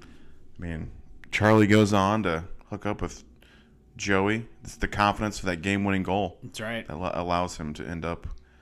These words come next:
Speaker 1: They end up together, right, at the end of the series?
Speaker 2: Uh,
Speaker 1: I, I don't remember.
Speaker 2: probably. I can't. I haven't seen the other.
Speaker 1: He hooks up with Bu-, with Busy Phillips uh,
Speaker 2: Oh.
Speaker 1: later on. I can't remember. I feel like he ends up with Joey, but who knows? That show sucked.
Speaker 2: That's okay.
Speaker 1: Actually, it was,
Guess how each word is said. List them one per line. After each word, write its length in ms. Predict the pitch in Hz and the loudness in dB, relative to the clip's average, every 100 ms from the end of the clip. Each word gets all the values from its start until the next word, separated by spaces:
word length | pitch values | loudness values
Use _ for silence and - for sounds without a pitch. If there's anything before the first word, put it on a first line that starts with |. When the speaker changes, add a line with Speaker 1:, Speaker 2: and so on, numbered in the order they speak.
| _ - | _ -14
Speaker 1:
They 160 | - 117 | -6 -2
end 100 | 139 | 0
up 100 | 127 | 0
together, 320 | 101 87 80 78 | 0 -2 -2 -2
right, 160 | 92 98 | -2 -2
at 60 | |
the 80 | 101 | -6
end 80 | 98 | -6
of 60 | |
the 60 | 95 - | -8 -6
series? 380 | 101 113 123 | -6 -6 -10
Speaker 2:
Uh, 40 | 104 | -12
Speaker 1:
I, 340 | 101 98 82 | -10 -8 -6
I 20 | |
don't 100 | 80 58 | -6 -6
remember. 160 | 80 71 | -6 -8
Speaker 2:
probably. 240 | 90 92 | -8 -10
I 60 | 87 | -10
can't. 240 | - 69 | -12 -12
I 80 | 92 | -10
haven't 160 | 98 95 | -10 -12
seen 180 | 107 | -12
the 80 | 101 | -12
other. 80 | 101 107 | -8 -6
Speaker 1:
He 20 | |
hooks 200 | 113 - | -6 -6
up 60 | 110 | -8
with 180 | 87 92 | -8 -4
Bu-, 200 | 104 - | -4 -6
with 160 | 98 92 | -10 -8
Busy 240 | 101 92 | -6 -8
Phillips 640 | - 101 92 - - - - - - - _ _ _ 117 | -6 -2 -2 -4 -8 -10 -14 -16 -20 -20 _ _ _ -4
uh, 100 | 143 | -2
Speaker 2:
Oh. 220 | 208 247 | 0 0
Speaker 1:
later 260 | 95 85 | 0 -2
on. 180 | 87 87 | -2 -4
I 20 | 85 | -6
can't 220 | - 92 | -8 -8
remember. 280 | 87 82 - | -8 -10 -10
I 120 | 95 - - - | -10 -12 -16 -10
feel 120 | 107 | -8
like 100 | 80 | -8
he 180 | 85 78 | -10 -12
ends 140 | 73 | -12
up 80 | 71 | -14
with 80 | 65 | -14
Joey, 260 | - 64 64 - | -12 -12 -12 -14
but 120 | - - - - - - - - - - - | -20 -20 -20 -20 -20 -20 -20 -20 -20 -20 -18
who 100 | - | -14
knows? 200 | 76 62 | -12 -12
That 120 | - - | -14 -16
show 140 | 67 | -16
sucked. 360 | - 69 69 - - | -14 -12 -8 -8 -8
Speaker 2:
That's 160 | 117 - | -12 -16
okay. 200 | - - - - - - - - - - | -18 -18 -20 -20 -20 -20 -20 -20 -14 -6
Speaker 1:
Actually, 240 | 101 - | -6 -4
it 20 | 80 | -8
was, 140 | 69 | -10